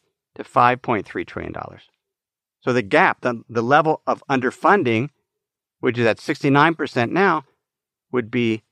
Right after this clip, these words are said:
even greater. I looked at the list, and you can go to the paper. It'll, it'll be in the show notes, so you can see each state,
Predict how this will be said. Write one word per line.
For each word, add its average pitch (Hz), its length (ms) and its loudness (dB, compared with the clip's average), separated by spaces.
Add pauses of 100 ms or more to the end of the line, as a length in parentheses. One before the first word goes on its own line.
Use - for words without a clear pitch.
(540)
even 95 280 -4
greater. 101 480 -4 (1160)
I 135 120 2
looked 165 300 2
at 185 100 -6
the 151 100 2
list, 120 340 4
and 143 100 2
you 143 60 2
can 135 120 0
go 151 140 4
to 151 80 0
the 143 80 0
paper. 120 440 -2
It'll, 120 260 0
it'll 110 180 -2
be 127 160 2
in 135 80 4
the 127 60 2
show 107 260 0
notes, 98 240 0
so 139 100 -6
you 123 80 0
can 113 140 -6
see 175 560 2 (520)
each 143 300 2
state, 139 500 0